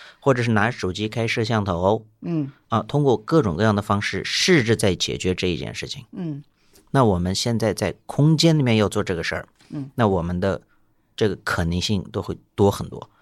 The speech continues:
Speaker 2: 嗯。
Speaker 1: 因为首先它是个空间。
Speaker 2: 嗯。
Speaker 1: 在空间里面我们可以放带有空间的三D模型。
Speaker 2: 嗯。
Speaker 1: 三D模型本身就是带了，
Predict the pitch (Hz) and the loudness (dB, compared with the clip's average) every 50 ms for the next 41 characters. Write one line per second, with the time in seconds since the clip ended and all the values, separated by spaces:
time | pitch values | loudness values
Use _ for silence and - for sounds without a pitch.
0 | - - 156 143 135 135 131 131 135 127 127 87 - 101 113 - 135 135 - - | -10 -8 -6 -6 -4 0 0 0 0 0 -2 -4 -4 -6 -6 -8 -8 -8 -8 -8
1 | - - - - 123 127 131 123 120 120 123 160 - _ _ _ - 160 151 139 | -10 -12 -8 -4 -2 -2 0 2 0 0 0 -2 -6 _ _ _ -8 -6 -6 -6
2 | 139 - _ _ _ _ - - - - - _ - - 127 117 - - 131 131 | -8 -12 _ _ _ _ -20 -20 -20 -20 -18 _ 0 0 0 0 0 0 0 2
3 | 120 127 120 117 110 110 110 110 101 87 80 85 87 95 107 110 110 - - 92 | 2 2 2 2 2 2 2 2 0 -2 -2 -4 -4 -4 -4 -6 -8 -6 -4 -4
4 | 92 95 95 - - 107 95 92 76 - _ _ _ _ _ _ _ _ _ _ | -2 -2 -4 -2 -2 -2 -2 -2 -6 -10 _ _ _ _ _ _ _ _ _ _
5 | _ _ - 131 123 117 101 - - - - - - 131 135 139 123 - 135 127 | _ _ 0 2 2 2 2 0 -2 -6 -8 -2 2 2 4 4 2 2 2 2
6 | 120 107 95 73 - - 113 107 107 110 92 80 69 - - - - - - - | 2 2 0 0 0 0 0 2 2 2 0 -2 -4 -6 -8 -8 -8 -12 -16 -16
7 | - - 160 156 143 127 139 - _ _ - _ - - - - - _ - - | -10 -6 -4 -4 -4 -4 -8 -12 _ _ -20 _ -20 -20 -20 -20 -20 _ -6 -2
8 | 156 151 151 151 151 143 135 117 120 117 113 110 113 113 113 - _ - 98 87 | 0 2 2 2 2 2 2 0 0 0 -2 -2 -4 -4 -4 0 _ 2 2 2
9 | - - - - - 135 143 147 139 - 123 107 - 92 82 - - _ _ - | 0 -4 -6 0 2 4 4 4 2 0 -2 -2 -2 -4 -6 -6 -10 _ _ 0
10 | 131 120 113 101 82 65 | 2 2 2 2 0 -4